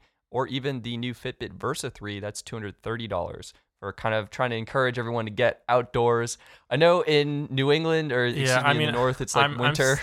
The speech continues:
Speaker 2: I'm still not a huge proponent of the Apple Watch. I'm, I've held off buying it for the time being because I know once I do buy it, I'm gonna be stuck upgrading every three years or whatever. So I'm just,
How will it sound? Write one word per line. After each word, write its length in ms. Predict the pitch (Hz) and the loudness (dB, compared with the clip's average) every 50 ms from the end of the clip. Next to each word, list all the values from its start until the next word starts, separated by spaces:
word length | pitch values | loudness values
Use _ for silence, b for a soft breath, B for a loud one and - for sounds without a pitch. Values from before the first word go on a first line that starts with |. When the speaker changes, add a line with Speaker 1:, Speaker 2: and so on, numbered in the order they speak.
| - | -2
Speaker 2:
I'm 160 | 139 147 160 - | -4 -4 -4 -6
still 240 | - - 170 156 | -4 -2 -2 0
not 180 | 147 139 135 131 | 2 2 2 2
a 60 | 131 | 0
huge 220 | 123 - 135 131 - | -2 -6 -8 -8 -8
proponent 460 | - - 123 - - 123 120 117 117 | -10 -14 -12 -8 -8 -6 -4 -4 -4
of 120 | 113 110 | -4 -4
the 120 | 120 113 110 | -6 -4 -2
Apple 280 | 107 107 - - 110 | -2 -2 -2 -4 -4
Watch. 480 | 113 110 110 107 107 110 - - - - - - | -2 0 0 0 0 -2 -6 -12 -18 -18 -14 -12
I'm, 280 | 113 113 107 110 120 110 B B - | -10 -10 -8 -10 -12 -12 B B -8
I've 220 | - 123 120 113 113 | -4 -4 -4 -4 -6
held 300 | - - 127 127 123 120 | -4 -2 -2 0 2 2
off 300 | 113 110 110 - - - - | 2 2 2 -2 -6 -14 -18
buying 460 | 139 131 113 113 110 110 110 104 110 | -10 -4 -2 -2 -2 -2 -2 -4 -8
it 120 | - - | -10 -12
for 380 | _ _ - 110 104 104 107 - _ _ _ | _ _ -6 -6 -6 -6 -6 -10 _ _ _
the 60 | 120 | -18
time 260 | - - 120 117 120 | -12 -10 -8 -8 -8
being 260 | 113 117 110 110 113 110 | -6 -6 -6 -6 -6 -8
because 220 | 110 104 - 113 | -8 -8 -6 -6
I 80 | 117 117 | -4 -2
know 160 | 123 123 120 | -2 -2 -2
once 240 | 120 120 117 - 120 | -2 -4 -6 -6 -8
I 80 | 113 | -8
do 220 | 110 127 123 127 120 | -8 -8 -8 -6 -4
buy 280 | 117 110 107 107 104 | -2 0 0 0 0
it, 60 | 107 | -2
I'm 160 | 110 107 110 107 | -4 -4 -6 -6
gonna 100 | 107 101 | -8 -8
be 100 | 107 110 | -10 -12
stuck 300 | - - - 110 104 - | -12 -8 -8 -8 -6 -6
upgrading 480 | 113 104 - - 110 107 104 104 104 | -8 -8 -8 -6 -8 -6 -6 -6 -8
every 160 | 101 98 101 | -8 -8 -10
three 280 | 95 - - 104 107 101 | -12 -12 -12 -10 -10 -8
years 260 | 98 101 101 101 - 110 | -6 -6 -6 -6 -8 -10
or 60 | 101 | -8
whatever. 400 | 101 104 101 101 104 101 104 - _ _ _ _ _ _ | -6 -4 -4 -4 -4 -8 -10 -10 _ _ _ _ _ _
So 360 | - - - 113 98 95 95 117 | -18 -10 -6 -6 -6 -6 -6 -8
I'm 120 | 117 120 117 | -12 -12 -12
just, 200 | 120 113 - | -12 -12 -14